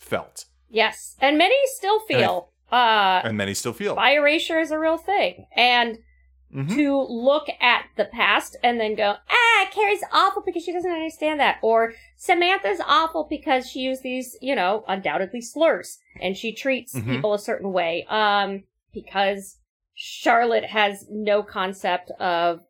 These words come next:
Speaker 2: uh, <laughs> how, like, how anything works, frankly. Uh, <laughs>
Speaker 1: Yes.
Speaker 2: She's just a pretty little princess on Park Avenue. Um, and the fact that, like,
Speaker 1: That's why we love
Speaker 2: yeah,
Speaker 1: her.
Speaker 2: exactly. Like, it doesn't matter.
Speaker 1: We, we stan a Jewish queen.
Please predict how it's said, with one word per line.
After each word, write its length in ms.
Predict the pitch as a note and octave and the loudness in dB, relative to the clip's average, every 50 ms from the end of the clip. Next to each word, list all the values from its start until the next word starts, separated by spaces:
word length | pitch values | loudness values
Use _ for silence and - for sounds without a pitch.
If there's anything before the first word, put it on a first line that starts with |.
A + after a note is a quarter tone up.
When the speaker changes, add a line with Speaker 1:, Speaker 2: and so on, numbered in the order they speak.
| _ - | _ -2
Speaker 2:
uh, 320 | F#3 F3+ F#3 F#3 G#3+ E4+ E4+ - _ _ | 0 2 4 4 4 2 2 -2 _ _
<laughs> 260 | B3+ C#4+ C#4 C#4 - - | -2 0 0 0 2 2
how, 400 | - B3+ A3+ B3 - - B3+ B3 - - E4+ - | 4 4 4 2 2 0 -2 -2 -2 -6 -6 -2
like, 220 | - G#3+ A3+ - - _ _ B3+ B3+ - - B3+ B3+ - F#4+ F4 - | 0 0 0 -2 -4 _ _ -10 -10 -6 -4 -4 -4 -2 -4 -4 2
how 200 | - C4 A#3+ A#3+ | 4 4 4 6
anything 480 | - B3+ B3+ B3+ A#3+ - - G#3 G3+ F3 | 4 4 4 2 0 0 -2 -2 -2 0
works, 320 | F#3+ F#3 F3+ F3 - - | 0 0 -2 -2 -6 -10
frankly. 500 | - F#3+ F#3 F#3+ F3+ F3 E3+ E3 D#3+ D#3 - - - - - | -6 -4 -4 -4 -4 -4 -6 -8 -8 -8 -10 -16 -20 -4 0
Uh, 360 | - A#3+ A#3+ A3+ G#3+ A3 D#4 - | 2 4 6 6 4 4 2 0
<laughs> 60 | - - - - - - - F4 E4+ - - - - E4+ E4+ - - E4+ F4 - _ - - F4 - - | -4 -10 -18 -20 -18 -14 -12 -12 -12 -12 -12 -10 -8 -8 -8 -8 -12 -14 -14 -16 _ -4 -4 -4 -2 0
Speaker 1:
Yes. 260 | A#3 A#3+ - - - - A4 F4 - | 2 2 2 2 0 0 0 -2 -2
Speaker 2:
She's 260 | - - C4 A3 - | -4 -6 -6 -6 -4
just 200 | - A#3+ A3+ - A3 | -6 -8 -6 -6 -8
a 40 | G#3 | -10
pretty 260 | - - A3 A#3 B3 | -8 -6 -6 -4 -4
little 180 | A#3+ A#3+ A#3 A3+ | -2 -2 -2 -2
princess 580 | A3+ - G#3+ F#3 F3+ - - F3+ E3+ E3+ - | -2 -4 -6 -6 -6 -6 -6 -6 -6 -6 -6
on 340 | - - F3 E3+ E3 F3 E3 - | -6 -4 -4 -4 -4 -6 -8 -8
Park 200 | - F#3+ F3+ F3+ F3+ | -6 -6 -6 -6 -8
Avenue. 380 | D3+ D3 D3 G#2+ - - - G#3 - _ _ _ _ | -10 -12 -12 -12 -10 -8 -8 -8 -10 _ _ _ _
Um, 500 | - B3 B3+ B3+ B3 A#3+ A#3 A3 G#3+ - _ | 2 4 4 4 4 2 2 0 -2 -4 _
and 140 | - C4+ C#4+ | -2 -2 0
the 60 | C#4+ | 0
fact 260 | C#4+ - C4 B3+ C4 | 0 0 0 0 0
that, 100 | C4 A#3+ | -2 0
like, 200 | - B3 A#3+ A#3 | 2 2 2 2
Speaker 1:
That's 200 | A3 G2 F2+ - | 0 -6 -8 -2
why 140 | - G3+ G3 | 2 2 2
we 100 | G2 G#2+ | 2 2
love 140 | A2 A2+ - | 2 4 4
Speaker 2:
yeah, 120 | - F4+ - | 6 6 4
Speaker 1:
her. 60 | C3 | 4
Speaker 2:
exactly. 600 | B2+ - G#4 G4+ B4 - - C#4 G3+ F#3 F#3 - - - _ - | 2 2 2 0 0 0 -2 -6 -6 -6 -6 -10 -12 -18 _ 0
Like, 180 | C#4+ D4 D4+ D4 - | 0 2 2 0 -2
it 200 | - C#4 D4 C4+ | -4 -4 -4 -2
doesn't 320 | - D#4+ E4 D4+ E4+ E4+ D#4+ | 0 0 2 2 2 2 4
matter. 380 | D4 C4+ C4 C4+ C#4 C#4 F3+ | 4 4 4 4 4 2 0
Speaker 1:
We, 80 | - G#2 | 0 -2
we 80 | A2 | -2
stan 420 | - - - - A#2+ A#2+ B2+ C3 B2+ | -2 -2 0 0 2 4 4 2 2
a 60 | A#2+ | 0
Jewish 400 | G#2 F#2 G#2 A2+ A#2+ B2 B2 - | -2 -2 -2 2 2 2 2 0
queen. 320 | - - G3+ C#4+ F#4 - | -2 0 2 2 2 4